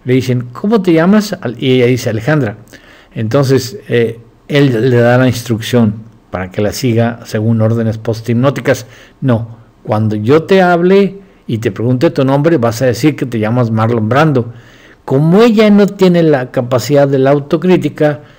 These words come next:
ya después de plantada la sugestión hipnótica, eh, cuando le preguntan, este, aparentemente le dicen, "Despiértate", pero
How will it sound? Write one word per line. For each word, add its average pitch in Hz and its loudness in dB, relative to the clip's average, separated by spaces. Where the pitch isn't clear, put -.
ya 107 -2
después 127 0
de 123 2
plantada 120 0
la 104 -2
sugestión 170 0
hipnótica, 180 0
eh, 120 -12
cuando 120 0
le 120 0
preguntan, 127 0
este, 113 -6
aparentemente 175 2
le 147 2
dicen, 127 0
"Despiértate", 131 2
pero 107 -2